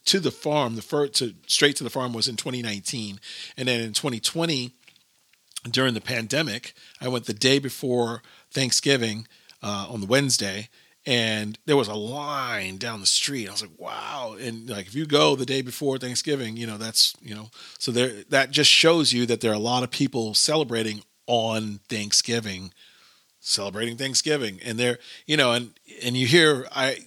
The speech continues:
I, I remember overhearing people talking, you know, and they're asking, coming in, asking questions, and they'd say, like, you know, "How big of a turkey do I need? I have, like, eight people coming, and, you know, do, do I,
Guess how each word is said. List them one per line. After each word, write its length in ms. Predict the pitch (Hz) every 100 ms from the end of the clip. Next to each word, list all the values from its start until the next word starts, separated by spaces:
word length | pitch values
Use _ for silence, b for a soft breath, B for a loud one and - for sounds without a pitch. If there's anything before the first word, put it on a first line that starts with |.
| 123 -
I, 260 | 139 123 - _ _ _ -
I 80 | 139
remember 300 | 156 143 135
overhearing 520 | 151 143 120 156 139
people 260 | - 147
talking, 640 | 131 - 131 143 160 156 151 B B B B
you 120 | 147
know, 160 | 131 117
and 80 | 117
they're 180 | 120
asking, 400 | 104 120 120 127 117
coming 320 | 147 131 135
in, 160 | 135
asking 320 | 123 120 - 113
questions, 520 | 135 123 - 123 117
and 80 | 117
they'd 180 | 110
say, 220 | - 127 123
like, 200 | 120 - B B B
you 100 | 175
know, 60 | 170
"How 180 | 147 160
big 220 | 170 160
of 120 | 139
a 80 | 147
turkey 360 | - 151 151
do 160 | 147 139
I 60 | 135
need? 220 | 143 135
I 60 |
have, 260 | 131 143 147
like, 260 | 131 123 135
eight 180 | 139
people 300 | - 151 139
coming, 520 | - 147 139 135 131 127
and, 140 | 110 B B B
you 120 | 139
know, 200 | 131 113
do, 220 | 110 113
do 160 | 107
I, 100 | 120